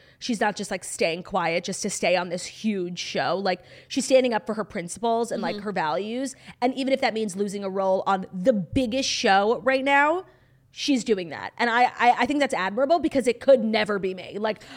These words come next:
Speaker 1: I would say, "Sure, Sam, sure."
Speaker 2: Yeah.
Speaker 1: Like, just to stay relevant. And I think it's really, um, it's admirable.
Speaker 2: Yeah, that's true. I'm so curious what
Speaker 1: I know.
Speaker 2: the beef is.
Speaker 1: I just think,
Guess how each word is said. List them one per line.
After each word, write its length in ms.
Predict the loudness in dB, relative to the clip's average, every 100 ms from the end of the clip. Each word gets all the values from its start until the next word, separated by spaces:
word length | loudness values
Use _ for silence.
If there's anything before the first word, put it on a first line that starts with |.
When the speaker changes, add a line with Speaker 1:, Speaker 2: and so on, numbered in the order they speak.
| -8 4
Speaker 1:
I 220 | 6 6
would 180 | 4 2
say, 300 | 4 6 4
"Sure, 240 | 6 6
Sam, 400 | 6 6 6 6
sure." 500 | 4 6 6 4 -2 -12 _ -16
Speaker 2:
Yeah. 340 | -2 2 4
Speaker 1:
Like, 320 | 6 4 0 0
just 280 | 2 2
to 80 | -2
stay 220 | 2 4
relevant. 420 | 4 2 2 2 2
And 80 |
I 60 | -4
think 180 | -4 -6
it's 120 | -8
really, 540 | -4 0 0 0 -2 -2
um, 440 | 0 2 0 -6 -12 _
it's 160 | -6 -2
admirable. 600 | 0 -2 -6 -8 -8 -10 _ _ _ -14
Speaker 2:
Yeah, 280 | -2 2 2
that's 320 | 0 -2 -4
true. 280 | -2 -2 -2
I'm 200 | -4 -4
so 420 | -6 -2 0 0
curious 680 | -2 -8 -8 -8 -8 -8 -12
what 380 | -8 -6 -6 -8 -16 -20 _
Speaker 1:
I 160 | -8 -6
know. 180 | -4 -4
Speaker 2:
the 60 |
beef 260 | -4 -4 -4
is. 520 | -8 -8 -8 -6 -8 -14 -20 -10
Speaker 1:
I 160 | -2 -2
just 200 | -2 -4
think, 240 | -4 -4